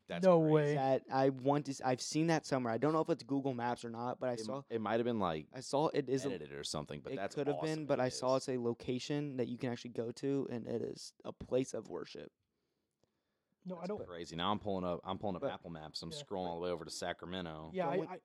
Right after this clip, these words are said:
Speaker 2: I just looked up the beam, and it immediately tries to autocorrect to the bean in Chicago. I was like, "I don't care about the bean in Chicago."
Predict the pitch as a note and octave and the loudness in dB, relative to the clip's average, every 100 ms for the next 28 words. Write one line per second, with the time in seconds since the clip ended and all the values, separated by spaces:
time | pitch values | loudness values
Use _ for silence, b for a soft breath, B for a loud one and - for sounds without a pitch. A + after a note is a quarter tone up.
0 | F#3+ G3 A3 A3+ - G#3 F3 D3+ D#3+ E3 | 0 2 2 0 -2 0 0 0 0 2
1 | D#3+ D#3 D3+ - E3+ D#3+ - F3 E3+ E3+ | 2 0 -2 -4 -4 -4 -6 -6 -2 -2
2 | D#3 D#3 D3+ - F3 D#3 D#3 D#3+ D#3 E3 | -2 -4 -6 -4 -2 -2 0 0 0 -2
3 | - E3+ D3+ C#3+ D#3+ D#3 D3+ C#3+ D#3 C#3+ | -2 -4 -2 -2 -2 -2 -2 -4 -8 -6
4 | C#3+ C#3+ D3 F3+ A3 - - - - G#2 | -6 -6 -8 -10 -12 -12 -16 -16 -20 -14
5 | C#3 C3+ B2+ - - - | -10 -8 -8 -12 -14 -20